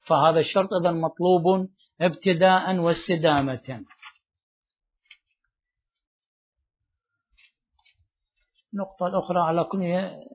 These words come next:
مرتبطة بما سبق أول، قلنا هذا ال-، التنبيهات، وهو توجيه التفصيل الذي ذكره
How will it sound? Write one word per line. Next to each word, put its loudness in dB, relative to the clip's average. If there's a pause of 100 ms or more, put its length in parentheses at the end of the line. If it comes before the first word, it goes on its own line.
(160)
مرتبطة 0
بما 0
سبق -4
أول، -2
قلنا -4
هذا -8
ال-، -10 (480)
التنبيهات، -2
وهو 0
توجيه 0
التفصيل -4
الذي -6
ذكره -8